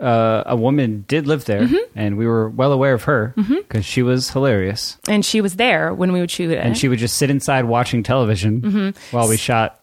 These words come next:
Speaker 1: all those scenes outside of her house all day and night.
Speaker 2: Right. So when we, when I had to start in the house, which was most scenes, and then walk out to get, like, the popsicle or whatever, I would be in the house with her,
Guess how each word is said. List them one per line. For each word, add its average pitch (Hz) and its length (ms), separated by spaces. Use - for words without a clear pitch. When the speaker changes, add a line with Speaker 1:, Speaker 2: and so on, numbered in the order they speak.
Speaker 1:
all 110 120
those 113 160
scenes 113 220
outside 117 300
of 107 40
her 113 60
house 107 380
all 107 160
day 95 280
and 104 200
night. 101 260
Speaker 2:
Right. 180 400
So 247 180
when 233 280
we, 247 160
when 233 180
I 240 120
had 247 180
to 233 80
start 214 400
in 220 80
the 208 80
house, 185 280
which - 160
was 180 140
most 170 240
scenes, 170 320
and 185 100
then 180 120
walk 175 240
out 170 320
to 202 80
get, 170 140
like, 165 140
the - 60
popsicle 165 460
or 160 80
whatever, 151 400
I 170 120
would 175 60
be 185 100
in 208 200
the 185 80
house 170 560
with 190 260
her, 156 460